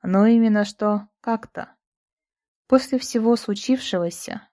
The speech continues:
плохо было с доверием у парня. Просто совсем плохо. Берт сидел рядом с вполне уже нормально дышавшей Викторией,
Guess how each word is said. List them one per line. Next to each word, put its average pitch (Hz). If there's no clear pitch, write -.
плохо 247
было 220
с 202
доверием 196
у 202
парня. 180
Просто 202
совсем 208
плохо. 180
Берт 214
сидел 220
рядом 196
с -
вполне 185
уже 214
нормально 185
дышавшей 180
Викторией, 226